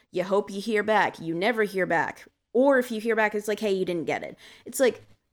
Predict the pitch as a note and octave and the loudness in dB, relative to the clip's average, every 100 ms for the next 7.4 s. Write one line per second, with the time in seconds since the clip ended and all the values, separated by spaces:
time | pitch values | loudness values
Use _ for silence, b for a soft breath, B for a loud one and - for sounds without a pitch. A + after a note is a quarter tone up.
0 | _ C4+ G3+ - - A3+ A#3+ A3 A3+ C#4 | _ 0 2 0 2 4 4 4 4 4
1 | D#4 - A3 G3+ - G3+ F#3 G3+ G#3+ G3+ | 0 -2 -2 -2 -4 -4 -2 -2 0 -2
2 | G#3 G3 F3+ F3+ E3 - - _ _ _ | -2 -2 -2 -2 -2 -6 -12 _ _ _
3 | _ - A#3+ G#3+ G3+ A3 A#3 - - B3 | _ -2 0 0 -2 -2 -2 -4 -4 -2
4 | G#3 G3 F#3+ F#3+ F#3 F3 F3 F3 - - | 0 0 -2 -4 -2 -2 -2 -6 -8 -14
5 | b b - B3 D#4+ - C#4+ A3+ A3 B3 | b b 0 2 2 2 0 0 0 2
6 | G3 F#3 E3+ - _ A3 A#3 C#4+ E4 D#4 | 0 -2 -8 -10 _ -12 -4 2 2 2
7 | A3 C#3 D#3+ F#3 | 0 0 -2 -4